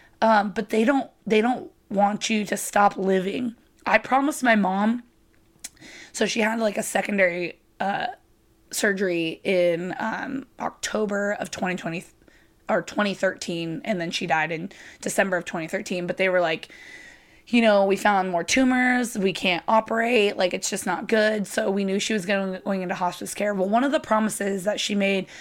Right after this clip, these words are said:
my sister and my brothers and I promised, was that we'd never stop living when she's gone or use her as an excuse to stop living.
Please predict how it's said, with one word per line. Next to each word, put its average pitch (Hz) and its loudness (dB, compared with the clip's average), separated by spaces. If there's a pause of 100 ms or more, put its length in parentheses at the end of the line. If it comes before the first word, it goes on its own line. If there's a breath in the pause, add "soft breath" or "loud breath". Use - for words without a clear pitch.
(120)
my 190 2
sister 208 0
and 196 4
my 180 2
brothers 180 4
and 196 2
I 170 0
promised, 180 -6
was 190 -4
that 190 -4
we'd 220 2
never 214 2
stop 220 -6
living 190 -2 (640 loud breath)
when 208 4
she's 180 -4
gone 185 2
or - 0
use 208 2
her 240 4
as 214 2
an 214 -6
excuse 190 -4
to - -10
stop - -8
living. 107 -2